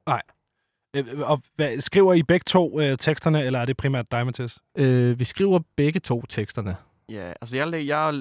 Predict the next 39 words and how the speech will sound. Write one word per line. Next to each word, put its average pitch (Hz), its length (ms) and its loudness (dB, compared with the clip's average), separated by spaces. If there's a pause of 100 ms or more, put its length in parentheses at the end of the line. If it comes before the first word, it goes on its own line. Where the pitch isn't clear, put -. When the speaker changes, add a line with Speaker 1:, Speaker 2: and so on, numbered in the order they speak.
(200)
Speaker 3:
lægger 123 240 -6
vokal 123 240 -8
på 107 240 -4 (200)
den 120 80 -4
ene 117 140 -4
af 123 60 -6
sangene. 98 360 -12 (240)
Speaker 1:
Okay. 202 220 2 (240)
Speaker 3:
Øh, 101 240 -8 (220)
på, 101 220 -14
øh, 95 180 -14
En 110 80 -12
skov 110 200 -6
tavse 107 240 -10
stemmer. 104 360 -14 (520)
Øh, 98 280 -10 (400)
og 117 100 -10
der 123 60 -2
er, 120 120 -4 (180)
vi, 117 180 -8
vi 123 120 -8
skriver 160 220 -4
vores 127 140 -4
egne 113 160 -4
tekster, - 280 -12
altså 107 220 -10
til, 113 100 -12
Speaker 2:
Mm. 104 140 -10
Speaker 3:
til, - 200 -16
til 113 160 -10
de 110 80 -14
sange, 101 260 -10
som 104 160 -14
vi 101 60 -16
selv 107 160 -12
synger - 200 -16
på. - 180 -20 (100)
Speaker 1:
Ja. 131 80 0 (540)
Speaker 2:
Ja. 98 60 -16